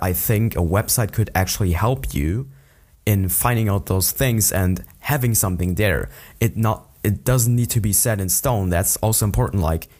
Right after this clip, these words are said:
you can change it up, but it pressures you into putting something out and also putting yourself out there. When you share your vision, you are putting yourself out there. And I think that's a great part about creating a website.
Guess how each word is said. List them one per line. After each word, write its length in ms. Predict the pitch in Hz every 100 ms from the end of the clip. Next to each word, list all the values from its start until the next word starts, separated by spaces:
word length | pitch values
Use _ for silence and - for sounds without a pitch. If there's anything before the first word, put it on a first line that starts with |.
| -
you 160 | 101
can 180 | 98 101
change 300 | 87 92 87
it 80 | 95
up, 260 | 117 - - - - -
but 280 | 98 101 -
it 220 | 101 -
pressures 580 | - 139 - 101 92 -
you 400 | 90 95 127 135 - - -
into 480 | 110 107 - 104 92
putting 340 | 85 127 131
something 380 | 113 98 90 95
out 260 | 95 120 -
and 200 | 90 -
also 280 | 120 123 131
putting 340 | - 107 101
yourself 400 | 98 104 92 92
out 240 | 76 139 -
there. 300 | 64 50 - - - - -
When 280 | 98 104 92
you 160 | 92
share 320 | 87 - 110
your 140 | 92 80
vision, 460 | 113 127 110 135 135
you 240 | 104 123
are 180 | - 101
putting 300 | 110 95 98
yourself 320 | 92 - 95
out 220 | - 117 -
there. 180 | 76
And 180 | 65 80
I 60 | 87
think 260 | - 92
that's 220 | 87 85 98
a 60 |
great 400 | 92 92 101 -
part 360 | - 101 104 95
about 340 | 78 82 80 78
creating 340 | - 92 90
a 40 |
website. 560 | 82 85 - - 50 -